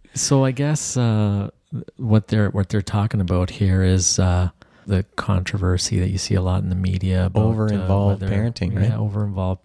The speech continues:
Speaker 2: Right.
Speaker 1: parenting. Uh, they're calling it child-centric parenting, but they're trying to make a distinction between that,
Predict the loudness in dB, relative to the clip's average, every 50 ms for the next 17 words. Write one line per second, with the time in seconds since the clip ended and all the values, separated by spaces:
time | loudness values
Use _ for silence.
0 | -8 -6 -4 -4 -2 2 4 4 4 4 2 0 -4 -4 -4 -6 -4 -4 -6 -4
1 | 0 0 0 0 0 -2 -2 -2 0 -2 -4 -6 -8 -6 -4 -2 -2 -2 -4 -4
2 | -2 0 0 0 4 4 2 2 2 0 0 0 0 0 0 0 0 0 0 0
3 | 0 0 2 2 2 0 0 -4 -4 -2 -2 -2 -2 0 -2 0 0 0 0 0
4 | 0 0 0 0 0 0 2 2 4 4 2 0 -2